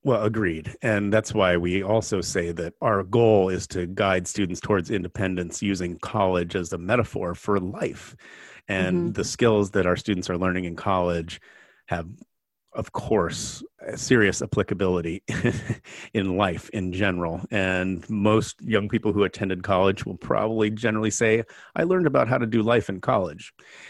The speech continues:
Speaker 1: And so, you know, we're here to help the student build skills in the resiliency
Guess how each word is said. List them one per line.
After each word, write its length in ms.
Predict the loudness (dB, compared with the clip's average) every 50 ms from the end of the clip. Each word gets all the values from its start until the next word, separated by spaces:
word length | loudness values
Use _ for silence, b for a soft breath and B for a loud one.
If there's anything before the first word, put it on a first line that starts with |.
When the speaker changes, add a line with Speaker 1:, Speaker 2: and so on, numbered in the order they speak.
| B B B
Speaker 1:
And 200 | 0 0 0 2
so, 420 | 4 4 6 6 6 6 4 2 0
you 100 | -2 -2
know, 80 | -2 -2
we're 280 | 2 4 6 6 6
here 360 | 4 2 0 2 2 0 -2 -2 -6
to 420 | -4 -2 0 0 2 0 0 -2 B B B B B B B B
help 400 | 2 2 2 2 0 -4 -10 b b b b b b
the 120 | -2 -2 -2
student 480 | -2 -2 -2 0 0 0 -4 -2 2
build 340 | 2 4 4 4 2 -2 -6 -12 _
skills 580 | _ -8 -8 0 2 4 4 6 4 2 2 -2
in 400 | -4 -4 -2 -2 -2 -4 -4 -6 -10
the 260 | -14 -4 -2 0 0
resiliency 880 | 2 2 2 2 2 4 4 4 4 2 0 -2 0 0 2 2 2